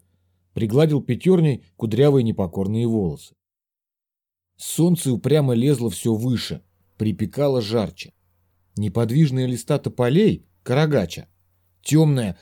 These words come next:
от въевшейся угольной пыли, казалась преждевременно увядшей. Короткая тень от деревьев и станционных построек не спасала от августовского зноя. Лёнька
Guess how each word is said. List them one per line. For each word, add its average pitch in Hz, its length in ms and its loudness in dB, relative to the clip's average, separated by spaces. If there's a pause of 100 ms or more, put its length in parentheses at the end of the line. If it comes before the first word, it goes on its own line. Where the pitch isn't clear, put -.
от 110 180 -4
въевшейся 131 580 0
угольной 127 400 2
пыли, 101 420 -4 (220)
казалась 151 460 0
преждевременно 131 800 0
увядшей. 139 640 0 (840)
Короткая 143 480 2
тень 147 340 0 (140)
от 123 180 -2
деревьев 139 560 4 (120)
и 127 60 -4
станционных 135 640 -2
построек 151 640 0 (180)
не 127 120 -2
спасала 143 540 0
от 117 120 -2
августовского 135 640 0
зноя. 139 420 0 (1040)
Лёнька 170 580 2